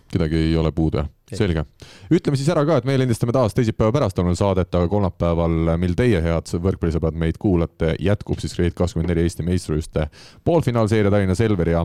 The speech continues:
Speaker 1: Saaremaa võrkpalliklubi vahel kell üheksateist null null. Mängu näeb, nii nagu ikka, Postimehest ja Kanal kaheteistkümnest ja seis siis hetkel Selverile kaks üks. Juhul, kui Saaremaa peaks nüüd Audenteses peetava mängu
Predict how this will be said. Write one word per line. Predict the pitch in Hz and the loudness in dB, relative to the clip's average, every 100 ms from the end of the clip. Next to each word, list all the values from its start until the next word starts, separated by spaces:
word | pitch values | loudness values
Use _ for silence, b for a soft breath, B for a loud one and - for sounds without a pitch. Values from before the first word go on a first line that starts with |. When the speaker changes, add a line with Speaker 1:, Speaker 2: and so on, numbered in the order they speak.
| 85 | 0
Speaker 1:
Saaremaa | 95 90 85 | -2 0 0
võrkpalliklubi | 98 - 80 80 80 | 0 0 -2 0 0
vahel | 92 104 80 73 | 0 0 -2 -2
kell | 82 87 | 0 0
üheksateist | 85 - 82 82 - | 0 -2 -2 -2 -2
null | 80 | -2
null. | 160 147 85 - B B B | 0 2 0 -2 B B B
Mängu | 90 90 95 | -2 0 0
näeb, | 156 135 104 | 0 -2 0
nii | 107 | 0
nagu | 107 110 | 2 0
ikka, | 101 | 0
Postimehest | 104 - 82 85 92 | 0 0 -2 0 0
ja | |
Kanal | 98 90 | 0 0
kaheteistkümnest | 87 107 143 - 78 82 | 0 0 -2 -2 -6 -6
ja | |
seis | - 139 127 82 - | -2 0 0 0 -4
siis | - | -2
hetkel | 123 - 87 | -2 -2 -2
Selverile | 110 107 80 78 78 | 0 0 0 -2 -2
kaks | 92 - 190 | -2 -2 -6
üks. | 196 - - - | -6 -10 -12 0
Juhul, | 160 180 101 | 2 2 2
kui | 90 | 2
Saaremaa | 123 110 90 | 2 2 2
peaks | 85 87 - | 0 -2 -2
nüüd | 85 | -2
Audenteses | 95 98 85 78 - - | -2 -2 -4 -4 -4 -4
peetava | 92 - 82 | -2 -2 0
mängu | 92 92 82 80 | 0 0 0 -2